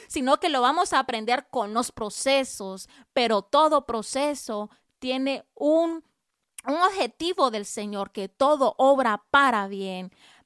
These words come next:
Bendito sea su nombre, alabado sea. Mira en Filipenses capítulo tres, versículo del doce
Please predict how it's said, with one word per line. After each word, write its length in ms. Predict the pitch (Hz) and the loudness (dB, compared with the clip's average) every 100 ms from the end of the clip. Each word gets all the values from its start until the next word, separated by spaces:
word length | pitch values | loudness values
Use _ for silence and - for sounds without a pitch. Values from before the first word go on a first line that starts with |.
| 226 | -6
Bendito 680 | 214 202 196 262 277 269 233 | -4 -4 -6 -8 -6 -6 -6
sea 400 | - 247 254 233 | -6 -4 -4 -4
su 240 | - 214 | -8 -8
nombre, 520 | 196 208 190 185 175 - | -8 -8 -8 -8 -8 -2
alabado 640 | 269 233 196 208 226 214 | 0 0 -2 -2 -2 -4
sea. 420 | - - 185 170 - _ - - | -10 -12 -12 -14 -18 _ -16 -4
Mira 360 | 277 359 370 381 - | 0 2 2 2 4
en 180 | 277 269 | 2 2
Filipenses 800 | 269 247 208 247 254 262 254 - | -2 -4 -2 -2 -2 -2 -6 -4
capítulo 560 | 214 - 415 427 466 494 - | -4 0 -2 2 2 2 0
tres, 340 | 220 226 214 | -2 -2 -2
versículo 640 | 214 226 - 302 359 359 | -4 -4 -6 -8 0 2
del 220 | 349 233 196 | 2 0 4
doce 340 | 294 370 359 | 4 4 -2